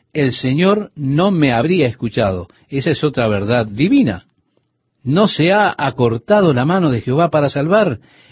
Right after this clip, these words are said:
ni se ha agravado su oído para oír. Pero vuestras iniquidades han hecho división entre vosotros y vuestro Dios". He aquí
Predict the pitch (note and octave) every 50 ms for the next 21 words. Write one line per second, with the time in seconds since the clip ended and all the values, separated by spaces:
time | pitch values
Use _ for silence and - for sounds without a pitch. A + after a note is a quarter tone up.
0 | _ - C#3+ C#3+ C3+ - - C#3+ D#3 F3 G#3 A3 G#3 - D3+ D3+ C#3+ C3 C3+ C3+
1 | D3+ F#3 G#3 A3+ G#3 F3 D3 - - B2+ C3+ E3+ G3 A3 G#3 E3 C#3+ D#3+ D#3+ E3
2 | F3+ G#3+ A#3+ A#3+ A#3 D#3+ G#2 - _ _ _ _ _ _ _ _ _ _ _ _
3 | - C#3 C3 B2+ A#2 A2+ C#3+ G3 B3 A#3 - A#3 G3+ D#3+ - D3+ D3 D3 C3 C3+
4 | D#3 D3+ C3+ G#2+ G2+ G2 G#2 A2+ - _ _ _ _ _ _ _ - - D#3 E3
5 | G3 G#3+ F3+ D3+ E3 D3 C3 B2 A2 A#2 C3 - - G#3 D#3+ A#2+ A2+ B2 B2+ -
6 | _ - D#3 D3+ C#3+ B2 - C3+ A#2+ A2+ A#2 A2+ - D#3 B2 G2 - A2 B2 B2
7 | - _ _ _ _ _ _ _ _ _ - - B2+ B2 D3+ F3+ E3+ - F#3+ G3
8 | G#3+ B3+ B3+ A3 E3+ - _ _ _ _ _ _ _ _ - - G3 G#3+ G#3+ F#3+
9 | - A3 G#3+ A#3 B3+ A#3+